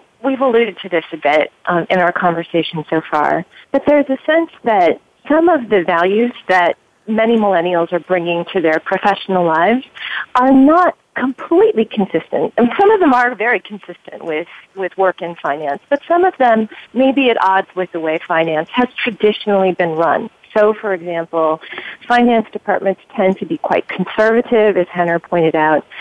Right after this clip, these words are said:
They tend to run on pretty fixed schedules. They tend to be, at least historically, geared towards scheduled reporting activities, scheduled planning, budgeting, and forecasting activities.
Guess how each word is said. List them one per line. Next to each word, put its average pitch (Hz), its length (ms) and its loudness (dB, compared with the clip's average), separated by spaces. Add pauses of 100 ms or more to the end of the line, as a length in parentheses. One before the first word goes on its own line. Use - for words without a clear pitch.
(220)
They 214 100 4
tend 262 420 2
to 254 160 2
run 220 520 2
on 190 500 0 (240)
pretty 330 240 0 (120)
fixed 254 220 0 (240)
schedules. 170 560 0 (320)
They 214 80 4
tend 240 380 2 (160)
to 220 60 -10
be, 190 460 0 (140)
at - 100 0
least 202 240 -2
historically, 190 840 0 (260)
geared 240 320 0
towards 170 360 0 (100)
scheduled 240 500 0
reporting 208 520 0
activities, 165 640 2 (400)
scheduled 220 640 0
planning, 190 340 0
budgeting, 175 440 0
and 160 100 -4
forecasting 160 720 -2
activities. 156 640 2